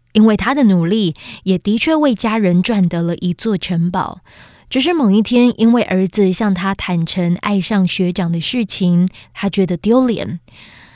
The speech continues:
“我求神问卜，看了好多经书，但经书上却没教我如何导正儿子的性向啊。”从那之后，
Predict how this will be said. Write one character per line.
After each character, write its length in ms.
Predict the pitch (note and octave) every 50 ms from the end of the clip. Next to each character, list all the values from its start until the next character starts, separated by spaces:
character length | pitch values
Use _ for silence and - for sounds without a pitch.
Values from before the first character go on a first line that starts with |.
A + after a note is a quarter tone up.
| _ _ _ -
“我 100 | F#3+ F#3
求 320 | - - - G3 G3 A#3+
神 240 | A3 - G3+ F#3+ G#3+
问 160 | A#3 G#3+ F3+
卜， 380 | E3 - - - - - F#3 E3+ _ _
看 200 | - - - G#3+
了 80 | G#3 F#3+
好 220 | E3 - D3 C#3
多 160 | - G3+ A3 A3
经 240 | - A3 A#3+ B3
书， 320 | A3 - A#3 A#3 A#3 A#3 - - - - - - -
但 200 | G#3 G3+ F#3+ F#3
经 300 | - - A#3 B3 C4 C4
书 220 | - B3+ B3+ B3
上 280 | A3+ - C4+ A3+ F3+ F#3+
却 220 | - - - G#3+
没 180 | G3+ F#3+ F#3 G3
教 300 | - - - C4+ C4 C#4+
我 300 | D4 C#4+ C4 F3+ - -
如 200 | C#3 F3+ F#3+ G3
何 200 | - G3 G3 G3
导 240 | - G3+ E3+ - -
正 180 | - A3 G3+ -
儿 280 | - - F3+ F3+ F#3+ G3
子 160 | - G3+ F#3
的 140 | D#3+ F3 E3
性 260 | - - G#3 F3+ E3
向 240 | - - G3 E3 -
啊。” 160 | - - - _ _ _ _ _ _ _ _ _ - - - - - - - - - -
从 200 | - - A#3+ C4
那 120 | D4 D#4
之 160 | D4 - C#4 D4
后， 400 | - D#4 E4 C#4+ F#3 - -